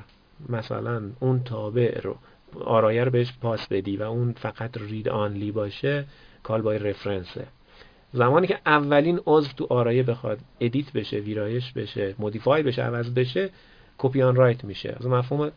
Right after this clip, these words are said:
کانسپت کپی آن رایت استفاده می‌کنه. پس اونجا می‌گیم که شما اگه، اه، آرایه پاس میدی مثلاً به یک تابع، اه،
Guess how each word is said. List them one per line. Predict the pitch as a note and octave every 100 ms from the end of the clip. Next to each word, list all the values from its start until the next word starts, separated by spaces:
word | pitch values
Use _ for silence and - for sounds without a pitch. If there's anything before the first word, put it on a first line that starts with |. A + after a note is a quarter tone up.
| _
کانسپت | B2 A#2+ C3 C3 C#3+
کپی | B2+ B2
آن | A2+ G#2+
رایت | A2 -
استفاده | - - B2 A2 A#2
می‌کنه. | B2 A#2 B2+ - - -
پس | D3+ C#3+
اونجا | D#3+ F3+
می‌گیم | E3+ E3+
که | F3+ F3+ F3+ - - -
شما | - C#3 E3 F3+
اگه، | D#3 E3 F3+ F3+ -
اه، | C3+ A#2+ A#2 B2
آرایه | C3+ C#3 C#3 D#3+
پاس | F3+ D3 C3
میدی | C3+ C3+ C3+
مثلاً | C3 B2 B2 C#3
به | B2+ B2+
یک | A#2+ A#2+ B2 B2 -
تابع، | B2 A#2+ A#2+ D3+ C3+ A#2+ B2 - - - - - - -
اه، | - A2+ A2+ A2